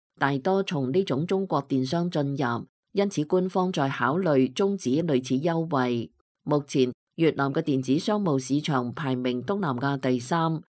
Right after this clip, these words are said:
位於印尼同泰國之後。除咗中國電商平台之外，新加坡嘅蝦皮、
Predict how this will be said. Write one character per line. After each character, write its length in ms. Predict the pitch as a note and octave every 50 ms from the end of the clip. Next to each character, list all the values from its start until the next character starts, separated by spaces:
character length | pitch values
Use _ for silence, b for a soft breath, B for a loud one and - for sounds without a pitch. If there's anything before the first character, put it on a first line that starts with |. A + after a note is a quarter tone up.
| _ _ _
位 160 | - D3 C#3+
於 140 | C3 F3+ G3+
印 280 | G3+ F#3 E3 D3+ D3 C#3+
尼 160 | C3 A#2+ A#2+
同 240 | A#2+ C#3+ B2+ A#2 A#2+
泰 180 | D#3 D#3 C#3+ C3+
國 200 | - C#3+ C#3 C3+
之 240 | C3 - E3 F3
後。 400 | E3 - D3+ C3 B2 A#2 A2+ A2 - _ _ _ _ _ -
除 60 | D#3+ C#3
咗 140 | C3+ C#3+ D3
中 180 | - A3 G#3+ A3
國 160 | G#3+ F#3 D#3+ C#3
電 180 | - C#3+ C3+ C3+
商 240 | C3+ - F#3 F#3+ F#3+
平 200 | - D#3+ C3 B2+
台 200 | B2+ - B2+ A#2+
之 160 | A#2 - E3 E3+ E3
外， 240 | D3+ C#3 B2+ A#2+ B2 - _ _ _
新 240 | - - G3+ G3 F#3+
加 160 | F3 D#3 D#3
坡 220 | D3+ - F3+ F3+ F3
嘅 100 | D#3+ D3
蝦 220 | E3 E3+ F3+ F3
皮、 340 | F3 - D3+ C3 A#2+ A#2+